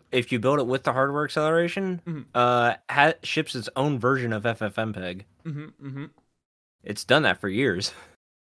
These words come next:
Speaker 2: When I was talking to the guys that run, um,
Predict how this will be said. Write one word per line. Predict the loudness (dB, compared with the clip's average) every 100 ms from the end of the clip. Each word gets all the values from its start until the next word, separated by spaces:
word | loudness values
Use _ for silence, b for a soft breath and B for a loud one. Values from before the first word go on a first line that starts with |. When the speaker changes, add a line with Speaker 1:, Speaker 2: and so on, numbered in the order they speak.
| _ _ _ _ _ _ _ _ B -8
Speaker 2:
When | 0
I | 0
was | 2
talking | 0 0 -2
to | -6
the | -2
guys | 0 2 2 -2
that | -6
run, | -2 0 -2 -2 -4
um, | -4 -2 -2 -2 -4 -8 -10 -12 -16